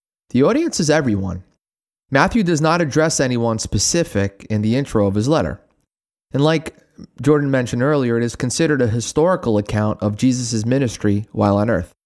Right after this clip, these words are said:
Christians who want to begin learning more about Jesus often begin studying from this book,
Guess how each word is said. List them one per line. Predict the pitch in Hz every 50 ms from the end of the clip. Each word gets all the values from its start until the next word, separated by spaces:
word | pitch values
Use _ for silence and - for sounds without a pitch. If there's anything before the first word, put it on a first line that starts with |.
| _ -
Christians | - 190 233 - - 269 233 208 -
who | - 190 175
want | 165 160 156
to | 151 139
begin | 135 135 139 131 127 123
learning | 123 127 131 127 123 120 123
more | 127 131 127 120
about | 113 104 120 123 131 123 107 -
Jesus | - 120 107 110 110 107 -
often | 120 117 117 - 117 110 107
begin | 104 113 113 117 117 113
studying | 110 - - - 151 160 156 127 107
from | - 113 107
this | 104 107 101
book, | - - 110 107 113 110 - -